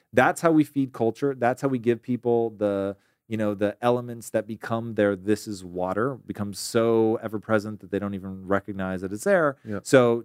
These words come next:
Speaker 1: to really, at scale, control people's mindsets, I've essentially gotta take over popular culture.
Speaker 2: Yep.
Speaker 1: So,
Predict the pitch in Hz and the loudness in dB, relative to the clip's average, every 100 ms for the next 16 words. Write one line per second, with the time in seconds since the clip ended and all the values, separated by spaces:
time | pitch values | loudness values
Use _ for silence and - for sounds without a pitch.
0 | - - 117 107 127 202 190 147 131 127 | -4 0 0 4 8 10 10 8 6 0
1 | - _ _ _ _ 123 123 - - - | -4 _ _ _ _ -2 -2 -6 -8 2
2 | 214 220 139 120 185 - _ _ _ - | 4 6 6 6 2 -6 _ _ _ -2
3 | 123 - 160 160 151 135 131 143 151 135 | -2 8 8 8 2 -2 -2 -2 -2 -2
4 | - 104 - - _ _ - 117 113 131 | 0 0 -2 -16 _ _ -2 0 -2 -6
5 | 127 113 107 104 - 107 120 135 147 135 | -2 -2 -2 -4 -4 0 0 0 -2 -2
6 | 113 104 104 101 95 95 _ _ _ _ | -6 -4 -2 -2 -2 -6 _ _ _ _
7 | - 92 90 - _ _ _ - - - | -6 -4 -4 -10 _ _ _ -20 -12 2
8 | 117 107 104 | 4 4 0